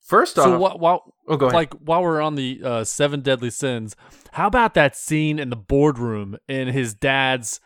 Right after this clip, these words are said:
Speaker 2: company?
Speaker 1: Oh,
Speaker 2: When
Speaker 1: yeah.
Speaker 2: he, when
Speaker 1: <laughs>
Speaker 2: Doctor Savannah just walks in and just, like, starts, starts berating his brother because, I mean,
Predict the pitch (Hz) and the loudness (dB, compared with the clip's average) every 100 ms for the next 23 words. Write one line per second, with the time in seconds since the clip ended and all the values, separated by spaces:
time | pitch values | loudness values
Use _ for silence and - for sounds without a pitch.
0 | _ _ _ - 139 143 127 104 87 - | _ _ _ 0 0 2 -2 -2 -10 -20
1 | _ _ 131 131 120 135 - 156 143 143 | _ _ 0 2 4 4 2 2 4 4
2 | 131 123 113 - - 226 - _ - 160 | 4 4 2 0 0 -2 -4 _ 4 4
3 | 190 220 180 147 147 175 170 127 147 - | 4 0 0 2 2 4 2 2 -4 -4
4 | 123 147 165 180 - 170 165 165 139 123 | -2 2 4 2 0 -4 -2 0 -2 -4
5 | 143 135 - 131 110 160 147 - - _ | -6 -6 -4 -4 -2 -2 -2 -4 -18 _
6 | _ - 185 170 - 143 151 147 127 131 | _ -4 0 0 0 -2 0 2 0 0
7 | 143 156 156 139 117 107 120 117 127 156 | 0 -2 -4 -6 -8 -14 -6 -4 0 0
8 | 180 180 _ _ 156 147 147 127 - - | -2 -6 _ _ -8 0 0 0 -8 -6
9 | 175 156 127 | -2 -2 -2